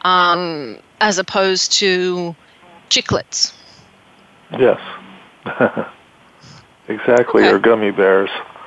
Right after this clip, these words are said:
Speaker 1: Or gummy bear. Okay, yeah, that's my week. <laughs> Or gummy bears. I'm, I'm bad with the gummy bears. Very, very bad with the gummy bears, but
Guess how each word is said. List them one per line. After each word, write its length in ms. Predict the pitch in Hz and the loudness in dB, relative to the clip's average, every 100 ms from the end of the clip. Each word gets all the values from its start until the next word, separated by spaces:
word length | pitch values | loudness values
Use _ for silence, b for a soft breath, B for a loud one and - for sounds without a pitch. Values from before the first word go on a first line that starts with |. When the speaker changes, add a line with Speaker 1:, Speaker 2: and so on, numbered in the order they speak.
| - | -10
Speaker 1:
Or 100 | 214 | -6
gummy 280 | 208 208 202 | -4 -2 -2
bear. 160 | 190 180 | -2 -2
Okay, 180 | 208 196 | -2 -2
yeah, 120 | 175 | -2
that's 260 | 170 175 190 | -2 -4 -2
my 140 | 165 | -2
week. 260 | 202 - - | 2 2 2
<laughs> 400 | 277 - - 240 | -2 -4 -12 -2
Or 120 | 254 | 0
gummy 320 | 262 269 254 | 2 2 2
bears. 280 | 214 208 233 | 2 2 2
I'm, 220 | 226 240 | 0 0
I'm 220 | 196 233 | 0 0
bad 260 | 240 214 214 | 2 0 0
with 120 | 208 | -4
the 60 | 214 | -8
gummy 260 | 202 196 190 | -6 -6 -6
bears. 320 | 165 147 - B B B B B _ _ - | -8 -8 -14 B B B B B _ _ -12
Very, 380 | 190 220 214 202 | 0 2 4 2
very 340 | 185 208 190 | 0 0 0
bad 300 | 196 175 151 | 0 0 0
with 120 | 175 175 | -4 -14
the 60 | |
gummy 300 | - 170 170 | -10 -10 -8
bears, 420 | 170 165 165 165 | -6 -6 -6 -10
but 560 | - 180 170 - - - | -4 -2 -2 -4 -4 -6